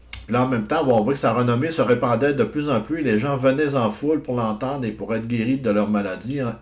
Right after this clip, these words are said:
Et lui, il se retirait dans les arbres et priait. Et ici, le Seigneur, c'est le pas-,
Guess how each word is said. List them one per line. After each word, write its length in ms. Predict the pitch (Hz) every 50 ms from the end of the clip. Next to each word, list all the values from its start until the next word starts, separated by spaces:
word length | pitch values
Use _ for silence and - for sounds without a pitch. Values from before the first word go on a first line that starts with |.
| - -
Et 120 | 107 107
lui, 420 | 104 104 110 123 143 170 180 180 - -
il 80 | 104 104
se 160 | - - 123
retirait 420 | 117 123 123 120 123 131 131 139
dans 140 | 143 135 123
les 260 | 120 117 110 104 104
arbres 200 | 131 131 123 - -
et 120 | - 113 110
priait. 540 | - - - 113 117 120 110 104 - - - - - - - - - - - - - - - - - - - - - - - - - - - - -
Et 80 | 131
ici, 260 | 123 123 - - 214 180
le 120 | 147 123
Seigneur, 400 | - - 131 117 131 151 165 143
c'est 120 | - -
le 80 | 110 101
pas-, 280 | - - 113 107 104